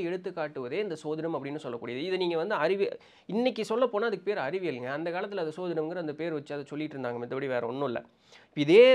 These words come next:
சோதிடம் சொல்றதுபடியே அறிவியல் அப்படியே கொண்டு போயிட்டே இருந்தீங்கன்னு வச்சுங்களேன், கடைசியில அது எங்க போய் நிக்கும்? சோதிடம்ங்கிற அந்த பேருக்கு தான் போய் நிக்கும். வேற எங்கேயும் போய் நிக்காது. அந்த அளவுக்கு இன்னும் நுட்பமா நம்ம போல. காரணம் என்னன்னா, நம்ம கருவிகளை வந்து ரொம்ப, ரொம்ப நம்பிட்டு இருக்கோம்.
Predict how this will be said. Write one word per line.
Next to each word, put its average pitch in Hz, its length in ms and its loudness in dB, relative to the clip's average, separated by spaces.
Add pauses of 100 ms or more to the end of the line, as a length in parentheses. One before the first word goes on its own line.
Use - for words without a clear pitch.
(120)
சோதிடம் 185 340 2
சொல்றதுபடியே 180 560 2 (140)
அறிவியல் 196 300 2
அப்படியே 196 260 -2
கொண்டு 190 160 0
போயிட்டே 196 260 0
இருந்தீங்கன்னு 185 340 -4
வச்சுங்களேன், 151 340 -6
கடைசியில 202 260 0
அது 190 100 0
எங்க 208 140 -2
போய் 190 160 -2
நிக்கும்? 170 260 -6 (360)
சோதிடம்ங்கிற 226 480 6
அந்த 190 140 -2
பேருக்கு 190 240 0
தான் 196 120 -2
போய் 170 100 0
நிக்கும். 143 200 0
வேற 147 160 0
எங்கேயும் 180 340 -6
போய் 165 180 -2
நிக்காது. 151 320 -2 (880)
அந்த 151 300 2
அளவுக்கு 240 400 6
இன்னும் 220 200 2
நுட்பமா 233 340 0
நம்ம 202 200 0
போல. 190 180 0 (140)
காரணம் 233 240 -2
என்னன்னா, 170 260 -2 (200)
நம்ம 185 100 -4 (220)
கருவிகளை 233 540 4
வந்து 170 200 -4
ரொம்ப, 160 140 -4
ரொம்ப 156 260 -2
நம்பிட்டு 139 300 -4
இருக்கோம். - 240 -10